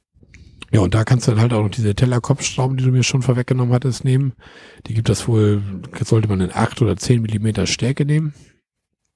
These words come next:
Ja, und die kann man dann auch reindrehen, wo der Boden fest ist, auch wo so ein bisschen Geröll ist und all sowas. Und die soll man wohl einfach mit einem Torx-Bit soll man die wohl reinschrauben können. Und da kosten zwanzig Euro,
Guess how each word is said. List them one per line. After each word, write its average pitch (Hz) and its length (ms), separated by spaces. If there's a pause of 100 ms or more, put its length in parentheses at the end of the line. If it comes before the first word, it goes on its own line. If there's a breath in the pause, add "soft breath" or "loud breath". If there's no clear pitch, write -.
(260)
Ja, 101 80
und 90 100
die 101 40
kann 123 120
man 123 80
dann 104 140
auch 98 180
reindrehen, 110 440
wo 104 80
der 101 100
Boden 104 300
fest - 260
ist, 82 120
auch 85 140
wo 98 60
so 90 80
ein 85 80
bisschen 92 280
Geröll 107 360
ist 120 160
und 113 80
all 110 180
sowas. 117 420 (880 loud breath)
Und 104 200
die 107 40
soll 117 120
man 107 140
wohl 110 180
einfach 104 220
mit 101 160
einem 92 400
Torx-Bit - 560
soll 143 160
man 139 100
die 139 80
wohl 139 140
reinschrauben 139 920
können. 131 380 (100)
Und 110 140
da 107 40
kosten 104 440
zwanzig 113 480
Euro, 107 500